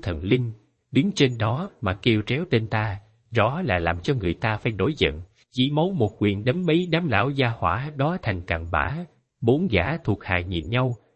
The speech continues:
đều giật mình, nguyên lai là Bất Hủ Thần Điện tạo áp lực.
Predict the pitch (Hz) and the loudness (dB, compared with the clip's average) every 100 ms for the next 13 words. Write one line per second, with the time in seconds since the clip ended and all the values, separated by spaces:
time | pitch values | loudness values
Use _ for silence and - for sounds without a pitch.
0 | _ 120 123 113 120 - 117 104 98 _ | _ 2 2 4 0 2 0 0 -2 _
1 | _ - 160 160 156 127 104 175 - 101 | _ 2 4 4 2 2 2 0 2 0
2 | 127 110 92 85 85 95 90 85 156 - | 0 0 0 0 -2 0 -2 -2 -4 -2
3 | 98 | -2